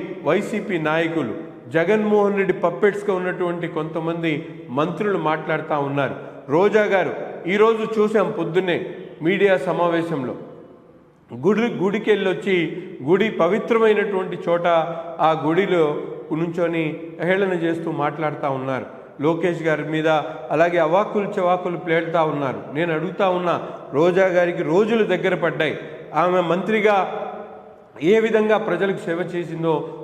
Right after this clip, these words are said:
ఒక్కసారి చెప్పాలి. అలాగే కృష్ణా జిల్లాకు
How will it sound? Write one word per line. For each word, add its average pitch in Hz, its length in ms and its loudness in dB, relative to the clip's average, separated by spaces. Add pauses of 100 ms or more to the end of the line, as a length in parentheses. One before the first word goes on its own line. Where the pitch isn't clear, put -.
(140)
ఒక్కసారి 156 500 -2
చెప్పాలి. 139 380 0 (380)
అలాగే 185 360 4 (400)
కృష్ణా 175 320 0 (100)
జిల్లాకు 190 280 2